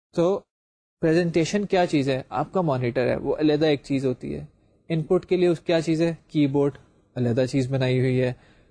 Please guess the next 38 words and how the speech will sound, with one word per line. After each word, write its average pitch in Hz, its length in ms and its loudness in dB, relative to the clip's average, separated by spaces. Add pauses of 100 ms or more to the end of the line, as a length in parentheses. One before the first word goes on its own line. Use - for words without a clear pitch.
(120)
پروسیسنگ 165 480 0
کے 180 100 0
لیے 175 160 2
کیا 156 160 0
ہے؟ 147 100 2
آپ 139 220 -2
کا 139 220 -2
سی - 240 -4
پی 135 140 -6
یو 139 220 2
علیحدہ 123 360 -2
بنایا 127 340 0
ہوا 127 80 0
ہے۔ 139 40 0
So - 400 -16
چیزوں 196 320 0
کو 208 120 2
علیحدہ 165 220 4
علیحدہ 170 300 0
کرنے 151 220 -2
کا 165 120 -2
فائدہ 131 280 0
یہ 147 120 2
ہوتا 143 180 0
ہے 185 40 -2
کہ 160 160 -2
it's - 320 -4
easier 139 220 2 (100)
to 127 140 -2
maintain۔ 120 400 -2 (440)
ایل 156 120 2
سی 180 220 0
ڈی 185 160 2
میں 208 120 2
کوئی 190 120 2
چینج 156 320 0
آئی 147 180 2
ہے 180 80 2